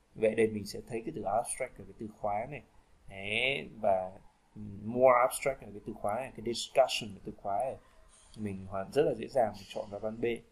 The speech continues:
nhé. Rồi, những cái câu khác nó đều không hợp lý nhé. Tiếp này, từ clear mang nghĩa là gì? Candidates who successfully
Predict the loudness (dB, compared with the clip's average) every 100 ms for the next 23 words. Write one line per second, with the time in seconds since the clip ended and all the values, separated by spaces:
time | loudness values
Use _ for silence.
0 | 0 0 0 -10 -20 -20 -20 _ _ 0
1 | 0 2 0 0 0 -4 -10 -12 -12 -20
2 | -20 -12 0 2 2 4 4 4 0 -2
3 | 0 -2 -2 -8 -8 -6 -2 -2 -2 -10
4 | -20 _ -2 -2 -2 -18 -20 -20 -20 -20
5 | _ -20 -20 -4 -4 -2 -4 -6 -16 _
6 | _ _ _ _ _ -16 -6 -4 0 6
7 | 8 6 -2 -4 0 0 -2 -8 -10 _
8 | -20 -20 _ _ -8 -2 0 2 2 -2
9 | -4 -6 -4 -4 2 2 2 -6 -6